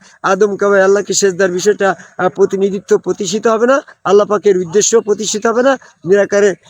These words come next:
আহ, হান্ড্রেড পার্সেন্ট মানুষ সেজদা করে ফেলবে, তখন হান্ড্রেড পার্সেন্ট মানুষকে আল্লাহ, এই জান্নাতে দেওয়া লাগবে। এই জন্য আল্লাহ ওই,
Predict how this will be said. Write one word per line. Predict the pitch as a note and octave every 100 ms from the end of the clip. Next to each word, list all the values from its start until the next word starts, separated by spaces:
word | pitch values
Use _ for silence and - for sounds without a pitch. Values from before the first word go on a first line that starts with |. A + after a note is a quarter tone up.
| -
আহ, | F3 F3+ F3 E3+ -
হান্ড্রেড | F#3 G3
পার্সেন্ট | F#3 G3+ - A3
মানুষ | G#3+ G#3+ -
সেজদা | G3+ G#3
করে | A3 G3+
ফেলবে, | A#3 C#4+ C#4+ _ -
তখন | G#3 G3+
হান্ড্রেড | G3+ G#3+ -
পার্সেন্ট | A3 - A#3
মানুষকে | A#3 G#3+ C#4 C#4 - -
আল্লাহ, | G3 A3 G#3 - _
এই | - G#3 G#3
জান্নাতে | F#3+ C4+ A#3+ G3 F3
দেওয়া | E3+ B2+
লাগবে। | A2 - _ _ _ _ _ - G3+
এই |
জন্য | G#3 C4+ C4+
আল্লাহ | B3 A#3 F#3+ - _ -
ওই, | G3 G3